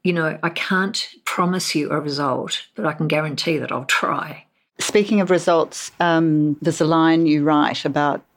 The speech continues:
Speaker 2: the notion of closure and how nebulous it is. Uh, how do you keep going when it is such a nebulous concept?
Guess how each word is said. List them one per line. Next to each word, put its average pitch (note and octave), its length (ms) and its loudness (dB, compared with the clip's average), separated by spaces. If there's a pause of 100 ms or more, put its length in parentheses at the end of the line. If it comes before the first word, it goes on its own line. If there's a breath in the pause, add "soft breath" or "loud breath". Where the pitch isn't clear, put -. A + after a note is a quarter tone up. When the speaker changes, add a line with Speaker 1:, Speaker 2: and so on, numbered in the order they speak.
(140)
Speaker 2:
the D#3 80 4
notion C#3+ 360 4
of C3+ 140 0
closure C#3+ 640 0 (520)
and C#3 140 2
how D3 120 4
nebulous D3 640 2
it - 100 -4
is. - 460 -2 (600 soft breath)
Uh, D#3 60 0
how D3+ 180 2
do G3+ 80 2
you F#3 80 2
keep - 280 -2
going D3 360 4
when D3 160 4
it D3+ 120 2
is D3+ 200 0
such - 240 -2
a D3+ 40 2
nebulous D3 500 2
concept? - 720 -2